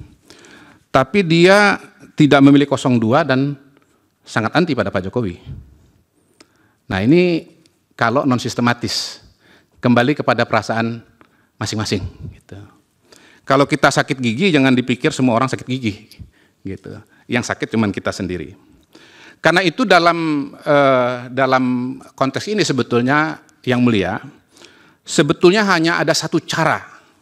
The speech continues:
untuk menguji efek bansos dalam Pilpres dua ribu dua puluh empat di Indonesia, yaitu dengan cara melakukan riset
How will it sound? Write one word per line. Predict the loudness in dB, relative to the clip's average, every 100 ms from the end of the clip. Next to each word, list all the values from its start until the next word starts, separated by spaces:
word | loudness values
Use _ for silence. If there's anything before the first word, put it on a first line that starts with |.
| _ _ _ -6
untuk | -4 0 0
menguji | 2 4 4 2 -2
efek | -4 -2
bansos | -2 -2 -8 -10 -12 -16 -20 _ _ _ _ _ _
dalam | 0 2 2 -2
Pilpres | -2 -2 -2 -2
dua | -2
ribu | -2 -4
dua | -6
puluh | -2
empat | -4 -4 -8
di | 2 2 2 2 4
Indonesia, | 4 2 -2 -4 -10 -12 _ _ _ _ _ _ _ _ _ _ _ _ _
yaitu | 2 2 2 0 2
dengan | 6 6 6
cara | 4 4
melakukan | 4 4 2 2 2 2
riset | 0 -4 -8